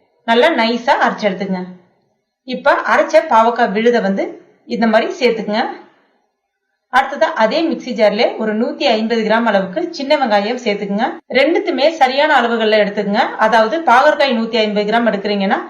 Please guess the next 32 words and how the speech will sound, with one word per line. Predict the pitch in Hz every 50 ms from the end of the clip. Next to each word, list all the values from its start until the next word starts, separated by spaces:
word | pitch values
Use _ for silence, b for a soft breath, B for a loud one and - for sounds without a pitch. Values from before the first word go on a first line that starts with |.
| B B B B B
சின்ன | - - 320 339 392 392
வெங்காயம் | 339 269 247 226 233 320 - - 262
நூத்தி | 269 269 - 262
ஐம்பது | 233 220 214 214 208 202 190 185 214
கிராம் | 226 214
அளவுக்கு | 196 196 190 190 - 339 494 -
எடுத்துக்குங்க. | 196 202 - 202 - 202 190 190 190 - - _ _
இப்ப | 269 - - 285 254
இதுல | 240 220 226 247 311 - - -
நம்ம | 262 240 233 226
ரெடி | 214 226 226 -
பண்ணி | - 294 262 240 208
வச்சிருக்க | - 233 240
அந்த | - 311 262 220
வெந்தய | 185 214 233 262 294 311 302
பொடியையும் | 294 233 214 220 214 214 262 349 349 -
சேர்த்துக்குங்க. | 254 220 196 - 196 196 190 185 196 196 - - _ -
சேர்த்துட்டு | 320 330 320 262 - - 302 359 494 - -
தண்ணி | 262 233 240 240 240
எல்லாம் | 226 254 302 294
எதுவுமே | 247 240 202 247 254 247 254 285
சேர்க்காதீங்க. | 285 - 247 233 226 240 240 208 202 208 220 262 339 359 - B B B B B
நல்லா | - 220 220 220 226 269 - - - - -
இந்த | 247 226 226
மாதிரி | 220 226 226 220 214 - - - - _ _
கலந்து | - 240 240 262 262 269 233
விட்டீங்கன்னா | 208 - 220 208 226 294 311
உங்களுக்கு | 262 226 214 - 196 190 -
திக்கா | 254 - - - 269 277 240
மாறி | 233 214 214 220 233 220
வர | 214 208 196
ஆரம்பிக்கும். | 196 196 196 196 185 - 302 370 - -